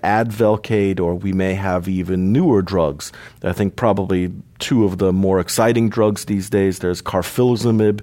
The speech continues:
which is a second-generation proteasome inhibitor that has much less neuropathy associated with it than does Velcade, interestingly. And then there's also pomalidomide,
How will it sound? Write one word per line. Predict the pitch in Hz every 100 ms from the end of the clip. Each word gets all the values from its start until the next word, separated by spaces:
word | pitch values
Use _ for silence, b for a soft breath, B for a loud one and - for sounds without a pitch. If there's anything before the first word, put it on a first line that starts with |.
| B B B B
which | 98 95 -
is | 95 87
a | 90 85
second-generation | 82 117 110 110 98 98 95 95 95 - 98
proteasome | - 104 98 92 92 95 92 92
inhibitor | 92 101 92 92 87
that | 85
has | 92 95 92
much | 98 104 -
less | 98 95
neuropathy | 101 87 87 101 113 110 - 78 - B B B -
associated | 101 - 104 98 - 92 85 85
with | 87 92 -
it | 85 -
than | 95 92 92 90
does | 90 87 85 87
Velcade, | 87 92 92 - 85 85
interestingly. | - 87 - 92 - 87 90 85 B B B B
And | 98 104
then | 104
there's | 101 95
also | 98 95 - 92
pomalidomide, | 87 - 135 117 104 131 143 95 78 73